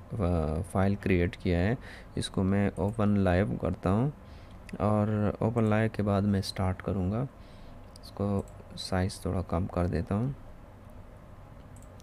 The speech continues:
ताकि हमें नज़र आए, ठीक है। तो सबसे पहले बॉडी टैग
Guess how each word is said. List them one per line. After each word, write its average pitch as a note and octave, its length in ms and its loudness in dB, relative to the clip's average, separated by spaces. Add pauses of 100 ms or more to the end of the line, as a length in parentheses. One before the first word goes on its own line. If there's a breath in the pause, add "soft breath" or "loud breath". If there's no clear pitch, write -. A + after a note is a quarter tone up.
ताकि F2+ 260 0
हमें F#2+ 260 4
नज़र F2+ 380 4
आए, F2+ 280 0 (300 loud breath)
ठीक G#2 160 2
है। A2+ 100 2 (360 loud breath)
तो A#2 280 6
सबसे C3+ 320 0
पहले B2 220 4
बॉडी A#2 320 4
टैग A2+ 220 4